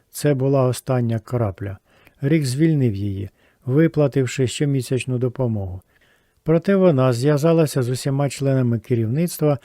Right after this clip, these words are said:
і повідомила, що її звільнили за дружбу з колишньою секретаркою. Події на подив обернулися так, що церковна рада і лідери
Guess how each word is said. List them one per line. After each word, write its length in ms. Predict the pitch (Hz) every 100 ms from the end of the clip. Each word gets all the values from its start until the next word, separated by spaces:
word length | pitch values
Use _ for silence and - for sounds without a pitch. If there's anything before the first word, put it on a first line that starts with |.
| _ 196
і 100 | 202
повідомила, 800 | 208 190 180 151 151 135 135
що 180 | 123 143
її 420 | 139 131 143 196
звільнили 680 | 151 135 151 147 151 135 120
за 200 | 107 139
дружбу 520 | 131 160 175 131 127
з 80 | 120
колишньою 560 | 127 135 143 - 127 123
секретаркою. 920 | 135 131 139 135 123 104 - 92 90 _ _ _ _ _ _ _
Події 520 | - 143 139 185 175 135
на 140 | 131
подив 440 | 131 123 107 98 - 135
обернулися 680 | 135 147 147 151 143 143
так, 220 | 127 165 131
що 140 | 123
церковна 580 | - 127 - 147 127 127
рада 280 | 156 143 127
і 160 | 123
лідери 480 | 117 123 113 107